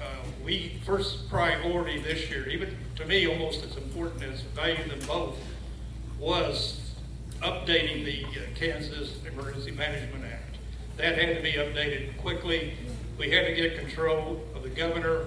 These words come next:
We had to get the legislature back involved. And I think we did that. I think we've got a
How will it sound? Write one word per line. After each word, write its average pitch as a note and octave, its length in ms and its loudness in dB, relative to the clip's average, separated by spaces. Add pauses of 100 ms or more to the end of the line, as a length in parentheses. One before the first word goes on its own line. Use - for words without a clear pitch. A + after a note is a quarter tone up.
(120)
We C#3 100 -4
had D#3+ 220 0
to C#3+ 60 -4
get D3 200 -4
the - 60 -4
legislature E3 640 0 (100)
back E3+ 240 4
involved. C#3+ 600 0 (800)
And D3 140 -2
I D3+ 80 2
think G#3+ 300 4
we G3+ 80 2
did G#3+ 220 4
that. - 340 -2
I - 60 -4
think E3+ 200 2
we've E3+ 240 2
got F3 140 2
a D3 260 2